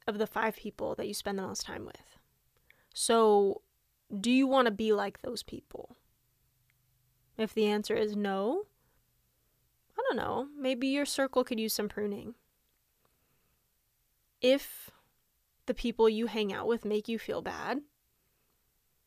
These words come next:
don't hang out with them. I know it is easier said than done. I know that there are complex human relationships where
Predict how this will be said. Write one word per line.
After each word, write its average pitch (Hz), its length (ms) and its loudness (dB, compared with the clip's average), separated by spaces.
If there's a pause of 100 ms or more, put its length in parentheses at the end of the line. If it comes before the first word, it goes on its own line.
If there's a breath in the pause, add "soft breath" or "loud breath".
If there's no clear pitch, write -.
(440)
don't 220 240 0
hang 208 220 -4
out - 120 -8
with - 160 -14
them. 95 260 -12 (920)
I 220 120 0
know 208 560 2 (540)
it 220 100 -2
is 208 180 0
easier 202 300 -2
said 196 280 -8
than 196 180 -4
done. 208 340 -2 (540 soft breath)
I 214 80 -4
know 214 180 2
that 202 120 -4
there 208 180 2
are 202 60 0
complex 214 760 0
human 208 280 -2
relationships 233 800 0
where 202 400 0